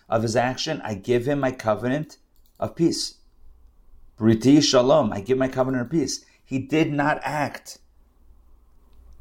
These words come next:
out of a sense of violence,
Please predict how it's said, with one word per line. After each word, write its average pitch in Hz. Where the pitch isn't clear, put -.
out 139
of 104
a 101
sense 139
of 135
violence, 120